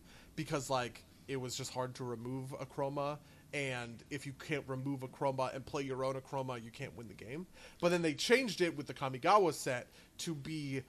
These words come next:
whenever another legendary of the same,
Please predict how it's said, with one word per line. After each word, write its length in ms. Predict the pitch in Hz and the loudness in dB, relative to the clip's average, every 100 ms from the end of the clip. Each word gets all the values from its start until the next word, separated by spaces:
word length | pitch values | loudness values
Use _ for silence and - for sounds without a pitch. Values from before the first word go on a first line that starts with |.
| - - | -10 -2
whenever 600 | 143 170 170 160 160 - | 4 6 6 6 4 4
another 800 | 156 143 131 139 151 156 160 156 | 0 0 -2 -6 0 4 4 4
legendary 680 | 143 147 139 139 143 139 135 | 2 0 0 -2 0 2 0
of 140 | 127 | -2
the 80 | 123 | -4
same, 540 | - 143 131 127 123 | -4 -2 -2 -4 -10